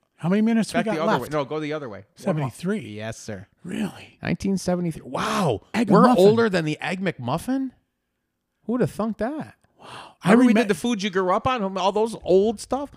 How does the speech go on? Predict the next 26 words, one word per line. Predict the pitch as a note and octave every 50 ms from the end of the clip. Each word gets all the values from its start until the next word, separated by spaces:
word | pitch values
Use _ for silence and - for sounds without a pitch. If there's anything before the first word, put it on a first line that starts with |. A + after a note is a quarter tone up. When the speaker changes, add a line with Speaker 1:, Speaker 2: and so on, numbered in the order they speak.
| _ -
Speaker 1:
I'm | G3+
gonna | C4+ C#4 -
throw | - - G3+ F#3 E3+
one | D#3+ D#3+ D#3
at | D#3 D#3 - -
you. | A3+ G#3+ F3+ F#3
Remember | F3+ F3+ F3+ G3+ A3 B3 B3+ C4+
Speaker 2:
Those | C#4 B3+
Speaker 1:
when | A#3+ A#3 G#3+
Speaker 2:
old | G3
Speaker 1:
we | F#3+ F#3
used | F#3+ G3+ G#3 F#3+
to | E3
Speaker 2:
stuff. | D#3
Speaker 1:
have | F3 D#3
Speaker 2:
You're | B2 A2+ G#2+
Speaker 1:
to | G#2 -
take | F3 D#3+ D#3+ - - - _ _ _ _ _ _
home | _ - D#3 E3 D#3 D#3
economics? | C#3+ - D#3+ D3 C3+ C3 C#3+ C#3 - - - - _ _ _ _ _ _ _ _ _ _ _ _ _
Speaker 2:
Of | A#2+ -
course | - - A3+ - -
I | -
did. | - - - _ - _ _ _ _ _ _ _ _ _ _ _ _ _
Speaker 1:
We | E3+ F#3+
made | G3 F#3+ F#3+ F#3 F3+ F3+ F3+ F3 D3 E3+